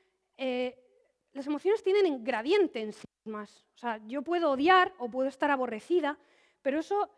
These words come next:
tiene un gradiente que va a influir mucho en cómo yo me siento, ¿no? Entonces, eh, esa emoción,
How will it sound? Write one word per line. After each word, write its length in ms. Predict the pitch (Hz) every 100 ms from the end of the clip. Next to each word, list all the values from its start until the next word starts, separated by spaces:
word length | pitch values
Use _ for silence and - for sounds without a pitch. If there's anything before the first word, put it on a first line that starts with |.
| _ _ -
tiene 180 | 311
un 80 | 370
gradiente 580 | 370 320 330 370 370 370
que 160 | 262 240
va 160 | 247
a 20 |
influir 460 | 349 - 339 339 339
mucho 600 | 277 285 381 - 349 370 233
en 260 | 254 240
cómo 260 | - 349 370
yo 140 | 339
me 80 | 269
siento, 380 | - 269 226 208
¿no? 180 | 254 - _ _ _
Entonces, 520 | 269 262 285 359 381 - -
eh, 460 | 262 240 233 _ -
esa 220 | 285 403
emoción, 540 | 392 320 - 370 392